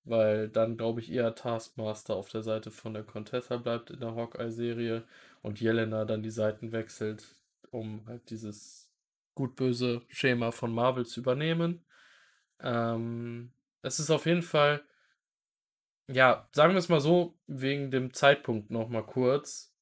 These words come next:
Äh, Marvel hatte wohl immer wieder überlegt, einen Black Widow-Film zu machen, ha-, hat sich aber nicht getraut. Wohl schon seit Iron Man zwei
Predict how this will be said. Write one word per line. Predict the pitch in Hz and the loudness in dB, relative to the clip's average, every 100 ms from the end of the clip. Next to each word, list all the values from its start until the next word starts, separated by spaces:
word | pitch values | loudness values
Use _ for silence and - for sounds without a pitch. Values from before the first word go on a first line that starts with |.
| - | -4
Äh, | 123 | -4
Marvel | 117 117 127 135 123 | 0 2 4 2 -2
hatte | 123 123 | -6 -4
wohl | 127 123 | -4 -2
immer | 147 143 | -2 -2
wieder | 131 131 | -2 -2
überlegt, | 117 110 113 135 - | 0 0 0 -2 -6
einen | 120 | -6
Black | 110 - | -6 -4
Widow-Film | 123 139 - 160 165 | -4 -4 -4 -4 -4
zu | 165 151 | -8 -8
machen, | 151 175 175 | -6 -6 -6
ha-, | 131 - | -6 -6
hat | 127 | -8
sich | - 127 | -10 -12
aber | 120 | -8
nicht | 113 - | -8 -8
getraut. | - - 110 117 185 - - | -12 -6 -2 -2 -4 -10 -10
Wohl | 120 | -8
schon | - 113 | -4 4
seit | 123 143 | 4 6
Iron | - 131 120 | 4 4 4
Man | 113 113 | 0 -2
zwei | - - 113 107 135 | -2 4 4 4 -2